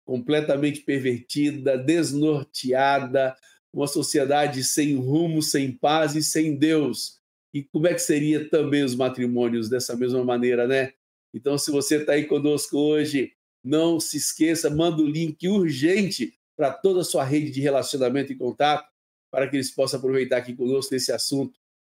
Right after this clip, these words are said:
A pergunta é: existe ou não existe recasamento? Divórcio e recasamento.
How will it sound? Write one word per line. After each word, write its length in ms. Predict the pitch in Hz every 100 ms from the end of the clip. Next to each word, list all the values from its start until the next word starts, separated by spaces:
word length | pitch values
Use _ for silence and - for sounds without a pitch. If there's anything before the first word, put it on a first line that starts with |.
| -
A 100 | 120
pergunta 480 | 151 151 165 170 160
é: 220 | 151 170
existe 500 | 170 143 233 254 233
ou 60 |
não 60 | 214
existe 380 | 190 165 190 185
recasamento? 760 | 170 165 156 151 156 147 - 123
Divórcio 800 | 185 170 208 214 156 - 139 143
e 80 |
recasamento. 760 | 151 151 156 147 147 165 147